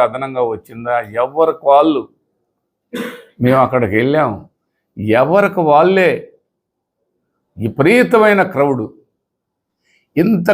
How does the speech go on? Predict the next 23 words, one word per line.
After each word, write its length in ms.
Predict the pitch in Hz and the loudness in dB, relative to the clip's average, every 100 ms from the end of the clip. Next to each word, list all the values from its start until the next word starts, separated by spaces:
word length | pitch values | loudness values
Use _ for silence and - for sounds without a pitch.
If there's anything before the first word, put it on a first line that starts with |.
| - | 2
క్రౌడ్ 260 | 156 190 208 | 2 4 4
వచ్చిందని 560 | 202 190 175 160 151 127 | 2 -2 -4 -4 -2 -2
అసూయతో 640 | 120 - 190 202 190 190 185 165 - _ _ _ _ _ _ _ | -2 -2 2 2 2 0 -2 -2 -8 _ _ _ _ _ _ _
చంద్రబాబు 500 | 123 131 151 151 147 | -2 -2 0 -2 -2
నాయుడు 280 | 151 143 131 131 | -2 0 0 2
గారు 200 | 127 135 156 220 135 131 | 2 0 -4 -10 -4 -2
మాట్లాడటం 460 | 131 147 127 131 | 0 0 -2 -2
తప్ప 240 | 123 120 143 120 - _ _ _ _ _ | -2 0 2 0 0 _ _ _ _ _
ఆయనకి 300 | 127 147 123 139 | 0 0 0 0
ఎవరు 200 | 147 147 117 | 2 0 2
రా-, 260 | 120 123 - 120 | 2 0 -2 -2
ఆయనకి 300 | 123 131 107 | -2 -2 -2
అందులో 580 | 120 117 110 135 143 139 120 123 _ _ - 104 | 0 0 -2 -2 0 2 0 -6 _ _ -16 -2
పదో 240 | 131 147 175 | 0 2 4
వంతు 200 | 170 160 | 2 0
కూడా 200 | 160 170 151 | 0 2 2
ఆయనకు 240 | 120 107 113 | 0 -2 -2
రావడంలా. 440 | 110 95 95 95 - _ _ _ _ _ _ | -2 -6 -12 -16 -20 _ _ _ _ _ _
ముఖ్యమంత్రి 600 | 104 127 - 151 123 113 104 | -6 -4 -2 0 0 0 0
అయ్యుండి 340 | 101 95 - - _ _ _ _ - | -2 -4 -10 -16 _ _ _ _ -2
ఆయన 260 | 147 170 160 135 135 - - | 0 2 0 -2 -4 -8 -10
అసూయ 300 | 110 202 196 180 | -6 2 2 2
పడుతుందని 580 | 156 - 156 143 147 | -2 -4 -6 -4 -4